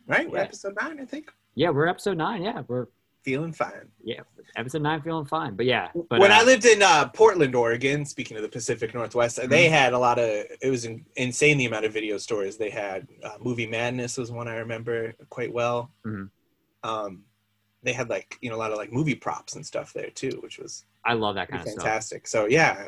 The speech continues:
Speaker 1: um, I, it was, you know, you see, hear, like, these video stores in these cities, and you get ex-, so excited. And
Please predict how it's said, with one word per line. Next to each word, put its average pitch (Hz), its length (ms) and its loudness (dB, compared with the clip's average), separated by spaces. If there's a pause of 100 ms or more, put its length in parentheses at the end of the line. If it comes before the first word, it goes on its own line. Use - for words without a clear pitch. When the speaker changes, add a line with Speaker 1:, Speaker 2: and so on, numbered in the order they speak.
Speaker 1:
um, 107 200 -14 (680)
I, 139 160 2 (160)
it 151 120 4
was, 156 260 2
you 156 160 2
know, 185 140 10
you 196 120 8
see, - 160 -4
hear, 277 340 6
like, 123 300 6
these 131 280 4
video 202 360 8
stores 131 320 6
in 131 40 -2
these 123 180 2
cities, 269 360 6
and 131 100 2
you 131 60 2
get 156 180 6
ex-, 143 160 4
so 190 200 8
excited. 185 520 6
And 107 300 0